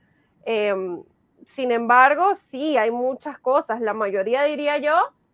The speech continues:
sí necesitan como corregirse en el tiempo. Ya está el ejemplo como específico de la mordida, pero, por ejemplo, eh, si mi perro, mi cachorro llora, eh, todo el día en el departamento,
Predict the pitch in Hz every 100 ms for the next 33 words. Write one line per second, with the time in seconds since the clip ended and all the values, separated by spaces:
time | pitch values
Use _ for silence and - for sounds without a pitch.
0 | _ - 311 392 370 254 240 240 233 233
1 | 226 226 208 226 233 220 220 202 202 302
2 | 330 226 - - _ _ 220 214 208 180
3 | - 247 254 247 254 240 247 233 233 226
4 | - - 254 254 262 262 262 254 302 415
5 | 403 339 - 233 233 233 240 320 269 226
6 | - _ _ - 294 269 - 269 254 277
7 | 302 330 311 277 269 254 240 277 320 285
8 | 254 247 226 220 285 320 247 269 349 _
9 | _ _ - 226 214 269 269 262 220 311
10 | 381 269 302 381 _ _ 196 240 233 233
11 | 233 226 226 277 370 302 240 285